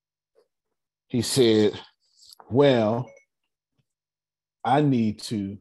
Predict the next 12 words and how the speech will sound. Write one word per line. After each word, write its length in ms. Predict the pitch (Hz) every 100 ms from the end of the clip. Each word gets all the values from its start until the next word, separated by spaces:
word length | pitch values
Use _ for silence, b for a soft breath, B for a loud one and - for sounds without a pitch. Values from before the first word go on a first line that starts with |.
| _ _
tithe 680 | - 156 147 117 95 95 95
off 240 | 95 92
these 240 | 104 95 -
cufflinks." 680 | 143 131 - 87 76 - - _ _ _ _ _ _ _ _ _ - _ _ _ _ _ _ _ _ _ _
I 20 | -
said, 160 | 98
"Wait 140 | 107 120
a 60 |
minute, 200 | 92 78
Reverend, 420 | 67 - 101 98
that's 380 | 82 92 - - - -
cufflinks." 580 | 143 - - - -